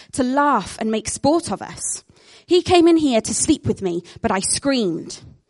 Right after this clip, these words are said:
When he heard me scream for help, he left his cloak beside me and ran out of the house."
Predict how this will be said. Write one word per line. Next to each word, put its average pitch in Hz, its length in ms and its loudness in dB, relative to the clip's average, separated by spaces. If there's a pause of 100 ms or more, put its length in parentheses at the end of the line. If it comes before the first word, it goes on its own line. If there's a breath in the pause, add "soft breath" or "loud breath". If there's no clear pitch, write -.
(440 soft breath)
When 269 160 0
he 339 160 6
heard 311 340 6 (160)
me 262 160 2
scream 202 560 2
for 254 120 -4
help, 185 340 -2
he 220 140 -4
left 226 260 -6
his 247 140 -8
cloak - 340 0
beside 214 400 -2
me 180 160 -4 (240 loud breath)
and 202 180 0
ran 240 220 4
out 247 180 0
of 220 120 -2
the 220 60 -2
house." 180 520 -10